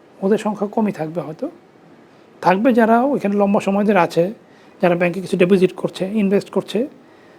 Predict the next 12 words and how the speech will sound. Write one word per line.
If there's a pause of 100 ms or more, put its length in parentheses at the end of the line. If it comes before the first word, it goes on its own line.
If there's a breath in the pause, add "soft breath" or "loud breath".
(180 loud breath)
যারা
রিলেটিভলি
একটু
বেটার
জব
করে, (880)
উম, (460)
ইউরোপ,
আমেরিকা
অথবা
অন্যান্য
মার্কেটে,